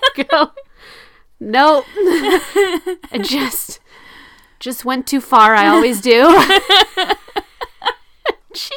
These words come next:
goes something along the lines of, "Oh, don't we all?"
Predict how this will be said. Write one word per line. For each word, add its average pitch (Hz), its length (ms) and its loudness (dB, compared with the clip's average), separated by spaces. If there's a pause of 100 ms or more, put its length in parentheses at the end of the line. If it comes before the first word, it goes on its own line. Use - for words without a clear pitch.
(140)
goes - 580 -6 (1000)
something 440 640 -6
along 339 340 0
the 320 100 -4
lines 285 500 -2
of, 269 160 -6
"Oh, 349 200 -6
don't 302 240 0
we 277 160 -2
all?" 240 280 6